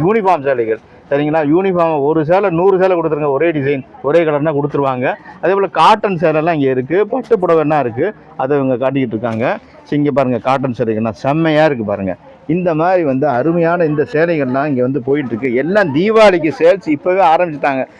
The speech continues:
எல்லாம் தீபாவளிக்கு நான் எடுக்கணும், நீ எடுக்கணும்னு சொல்லி முந்திக்கிட்டு வந்து எடுத்துக்கிட்டு இருக்காங்க. இதெல்லாம் எவ்வளவுக்கா? பாருங்க, ஐநூத்தி பத்து ரூபா சேலை இங்க வந்து இப்ப நானூத்தி பத்து ரூபா, நானூத்தி நாப்பது ரூபா கிடைக்குது.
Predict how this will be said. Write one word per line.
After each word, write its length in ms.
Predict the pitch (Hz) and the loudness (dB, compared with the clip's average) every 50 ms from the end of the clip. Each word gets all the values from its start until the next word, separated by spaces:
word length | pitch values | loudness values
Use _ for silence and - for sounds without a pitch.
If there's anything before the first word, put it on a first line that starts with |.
| - - - | -20 -12 -4
எல்லாம் 280 | 127 143 165 180 160 | -2 0 0 0 2
தீபாவளிக்கு 440 | 147 160 170 170 170 165 160 156 156 | 2 2 4 4 4 4 2 0 0
நான் 220 | 147 143 147 160 160 | 0 2 2 2 2
எடுக்கணும், 380 | 160 156 165 151 160 165 165 | 0 0 0 -2 -2 -2 0
நீ 180 | 156 156 160 170 | -2 0 0 0
எடுக்கணும்னு 340 | 170 160 165 151 165 165 151 | 0 0 0 -2 -2 -4 -4
சொல்லி 160 | 156 151 160 | -6 -6 -6
முந்திக்கிட்டு 480 | 156 139 151 185 180 190 170 190 - | -6 -6 -6 -6 -4 -4 -6 -4 -2
வந்து 200 | 160 151 143 147 | -2 -2 0 -2
எடுத்துக்கிட்டு 120 | 139 131 127 | -2 -2 -2
இருக்காங்க. 580 | 147 139 117 127 113 113 113 110 123 143 175 - - - - - - | -4 -4 -4 -6 -6 -6 -6 -4 -4 -6 -6 -8 -14 -20 -20 -16 -6
இதெல்லாம் 220 | - 151 165 190 180 | -2 0 2 4 6
எவ்வளவுக்கா? 560 | 170 175 185 180 165 143 160 165 160 147 113 92 - - - - - - - - - - - - - - | 6 6 6 4 4 4 4 4 4 2 0 -2 -8 -16 -20 -20 -20 -20 -20 -20 -20 -20 -20 -20 -10 0
பாருங்க, 380 | - 143 156 151 143 135 117 95 | 2 2 4 4 2 -2 -2 0
ஐநூத்தி 320 | 120 151 180 190 175 170 - 160 | 0 0 -2 -2 -2 -2 -2 -2
பத்து 200 | 160 143 151 151 | -2 -2 -2 0
ரூபா 160 | 143 139 123 | 2 2 2
சேலை 520 | 104 - 143 151 147 135 131 127 135 147 147 - - - - - _ - | 2 4 4 4 4 6 4 4 4 2 -2 -6 -14 -20 -20 -18 _ -2
இங்க 220 | 127 147 151 139 | 0 2 2 2
வந்து 180 | 139 143 156 165 | 0 0 0 0
இப்ப 140 | 151 143 | 0 0
நானூத்தி 420 | 127 120 120 131 147 143 120 123 113 117 | 0 2 2 2 0 0 -2 -4 0 0
பத்து 240 | 127 107 - - | 0 -2 0 2
ரூபா, 240 | 123 127 113 117 131 | 2 2 4 4 2
நானூத்தி 320 | 156 170 151 160 143 131 123 | 0 0 -2 -2 0 0 0
நாப்பது 40 | 120 | 0
ரூபா 220 | 123 127 120 135 135 | 0 2 4 4 4
கிடைக்குது. 540 | 123 113 107 110 98 98 95 110 127 160 | 4 2 0 0 -2 -2 0 2 0 0